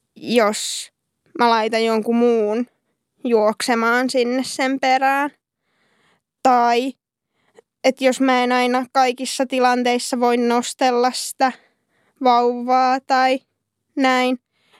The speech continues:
niin tuhoanko mä sit jotenkin sen kiintymyssuhteen, kun sitä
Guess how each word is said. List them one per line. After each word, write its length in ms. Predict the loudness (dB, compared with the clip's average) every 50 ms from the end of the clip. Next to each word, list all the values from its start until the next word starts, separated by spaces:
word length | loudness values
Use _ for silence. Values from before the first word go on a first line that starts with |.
| _ _ _ _ _ _ _ _ 0
niin 440 | 2 2 4 4 2 2 0 -2 -6 _ _ _ _ _ _ 0
tuhoanko 600 | 0 2 2 4 4 4 4 2 2 0 -2 -4 -2
mä 160 | -2 -2 -4
sit 180 | -4 -6 -2
jotenkin 400 | -2 0 0 0 -2 -2 -2 -2
sen 180 | -2 0 -2 -2
kiintymyssuhteen, 1300 | -2 -4 -2 0 0 0 -2 -2 -2 -2 -4 -4 -2 -2 -2 -2 -4 -6 -8 -2 0 0 2 2 0 -2
kun 140 | -4 -6 -6
sitä 760 | -8 -10 -12 -12 -12 -12 -12 -8 -6 -6 -4 0 0 0 0